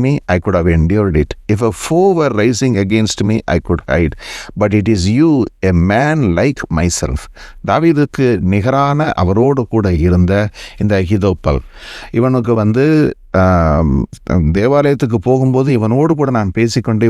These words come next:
போனேன். ஏன்னா, நான் அவ்வளவு நம்பினேன். அவர் எவ்வளவு நம்பிக்கை அவன் மேல இருந்தார் என்பதை வந்து காண்பிக்கிறார். ஏன்னா, துரோகிகளா நண்பர்கள் மாறும் பொழுது அது ரொம்பவும்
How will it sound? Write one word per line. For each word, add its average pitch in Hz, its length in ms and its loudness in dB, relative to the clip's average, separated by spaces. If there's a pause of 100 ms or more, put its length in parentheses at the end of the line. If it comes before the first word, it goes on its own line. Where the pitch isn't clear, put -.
போனேன். 82 420 0 (420)
ஏன்னா, 90 100 0
நான் 92 40 2
அவ்வளவு 143 380 2
நம்பினேன். 123 320 0
அவர் 107 240 2
எவ்வளவு 160 300 2
நம்பிக்கை 135 420 0
அவன் 104 200 0
மேல 104 200 2
இருந்தார் 95 400 2
என்பதை 82 320 2
வந்து 92 220 2 (120)
காண்பிக்கிறார். 69 480 -2 (440)
ஏன்னா, 117 240 -2
துரோகிகளா 120 760 2
நண்பர்கள் 117 540 0
மாறும் 95 400 2
பொழுது 90 420 2
அது 104 160 0
ரொம்பவும் 131 540 0